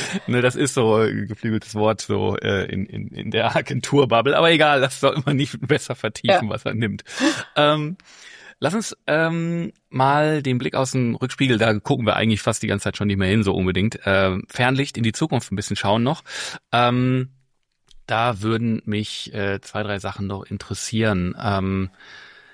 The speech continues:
Speaker 1: was macht denn, du hast eine Sache eigentlich schon beantwortet. Was macht der Autohandel denn heute schon gut? Und wo steht er sich selbst im Weg?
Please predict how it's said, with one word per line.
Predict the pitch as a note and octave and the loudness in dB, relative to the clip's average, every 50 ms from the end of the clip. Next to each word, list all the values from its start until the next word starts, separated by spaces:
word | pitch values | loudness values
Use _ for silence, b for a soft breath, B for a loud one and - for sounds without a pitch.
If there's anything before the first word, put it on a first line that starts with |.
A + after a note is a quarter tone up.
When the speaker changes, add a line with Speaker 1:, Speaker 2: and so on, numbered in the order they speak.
| B B B B _ _ | B B B B _ _
Speaker 1:
was | - A2 - | -2 -2 0
macht | D#3+ E3+ F3 - - | 0 -2 -2 0 -2
denn, | E3+ D#3 D#3 - - _ _ _ _ _ _ _ | -2 -2 -2 -4 -8 _ _ _ _ _ _ _
du | - B2 B2 B2 B2+ | -10 -4 -2 0 0
hast | D3 C#3 B2 | 0 0 0
eine | B2 C#3+ E3 D#3 | -2 0 0 0
Sache | C#3+ D3+ D3 D#3 - | 0 0 -2 -2 -4
eigentlich | - B2+ C#3+ C#3 | -2 -4 -4 -4
schon | - C3 A2+ | -4 -4 -4
beantwortet. | G#2+ - A2 - G#2 F#2 F#2+ F#2+ | -2 -4 -2 -2 -2 -2 -2 -2
Was | C3 C3 | -2 0
macht | D#3+ F3 E3+ - | 0 -2 0 0
der | E3+ - - | -2 0 0
Autohandel | A#2+ D3 - F3+ D3 C3 C#3 C#3+ D3 C#3+ C3+ | 0 0 0 0 0 0 0 0 0 0 0
denn | B2+ A#2 A#2 G#2+ | 0 0 0 0
heute | A2 A#2+ C#3 D#3+ - F3 F3 F3 E3+ - _ _ _ _ _ _ _ _ _ _ _ _ _ _ | 0 0 0 0 0 -2 -2 -2 -4 -8 _ _ _ _ _ _ _ _ _ _ _ _ _ _
schon | _ - - A2 G2+ | _ -6 -6 -6 -4
gut? | G#2+ C3 E3+ A#3+ C#4+ - - - _ _ _ _ _ _ _ _ _ _ _ _ - | -4 -6 -6 -6 -6 -8 -14 -18 _ _ _ _ _ _ _ _ _ _ _ _ -6
Und | C#3 B2 A2 | -4 -2 -2
wo | C3+ E3 | -2 -2
steht | - - D#3 D3+ D#3 | -2 -2 0 0 0
er | C#3 | 0
sich | C3+ C3 - | 0 -2 0
selbst | - A#2+ A2+ - - - | 2 2 0 0 0 0
im | B2 A#2 | 2 4
Weg? | G#2+ G2+ E2+ D#2 - - - | 4 2 2 0 -2 -10 -18